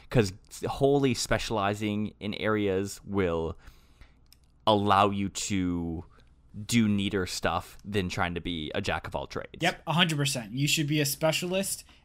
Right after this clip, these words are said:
Speaker 2: and the way that you specialize will determine how you approach rooms. You know, like, I really liked having hacking really high, like, being able to
Speaker 1: Mm-hmm.
Speaker 2: hack,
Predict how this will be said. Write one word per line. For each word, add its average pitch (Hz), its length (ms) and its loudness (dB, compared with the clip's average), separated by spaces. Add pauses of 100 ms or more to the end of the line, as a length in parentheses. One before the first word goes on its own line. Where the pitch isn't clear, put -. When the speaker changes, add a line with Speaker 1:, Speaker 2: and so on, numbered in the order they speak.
Speaker 2:
and 147 180 -2
the 135 80 0
way 147 280 2
that 156 180 0
you 147 120 0
specialize 160 800 -2 (320)
will 139 320 0
determine 139 520 -2
how 135 140 -2
you 135 220 0
approach 131 760 -4 (640)
rooms. 113 680 -6
You 139 100 0
know, 139 180 2
like, 135 320 -2 (300)
I 214 220 6
really 143 720 4
liked 120 440 -6
having 113 340 -10
hacking 143 760 -8
really 147 280 0
high, 147 440 -4 (300)
like, 131 240 -6
being 160 300 2
able 147 280 2
to 127 100 4
Speaker 1:
Mm-hmm. 98 180 2
Speaker 2:
hack, 131 420 -4